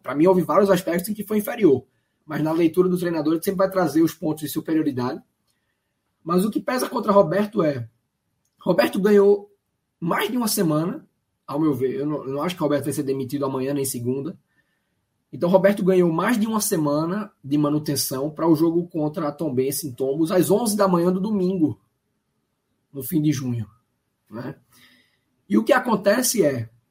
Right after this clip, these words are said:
ao mesmo tempo que essa semana condiciona a recuperação de atletas,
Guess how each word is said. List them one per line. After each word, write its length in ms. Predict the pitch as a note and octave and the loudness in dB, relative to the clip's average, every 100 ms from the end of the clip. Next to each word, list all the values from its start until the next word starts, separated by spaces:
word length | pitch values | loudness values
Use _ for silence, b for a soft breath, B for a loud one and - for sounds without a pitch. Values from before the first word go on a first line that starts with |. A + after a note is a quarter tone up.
| _ _ _ _ _ _ _ _ _ - | _ _ _ _ _ _ _ _ _ -4
ao 100 | F3 | 0
mesmo 320 | A#3+ D4 C4+ | 4 4 2
tempo 220 | G#3+ G#3 | 0 0
que 60 | G3+ | 2
essa 140 | G3 | 0
semana 440 | G3 G3 E3 E3 D#3+ | 0 0 0 -2 -2
condiciona 640 | F3+ F3 E3 - C#3+ C3 | -2 0 -2 -4 -4 -4
a 20 | |
recuperação 640 | D3+ F3+ G#3 F#3 F3+ G3+ F#3 | -6 -6 -6 -4 -2 -2 -2
de 60 | |
atletas, 840 | D#3+ D3 C#3+ C#3+ C#3 C3 A#2 - | -2 0 2 2 0 -4 -6 -12